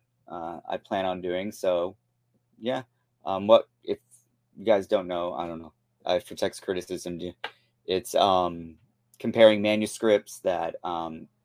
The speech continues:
families of manuscripts. So you compare Genesis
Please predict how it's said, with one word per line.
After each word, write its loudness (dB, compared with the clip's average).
families 4
of -4
manuscripts. -4
So -6
you -6
compare -2
Genesis -6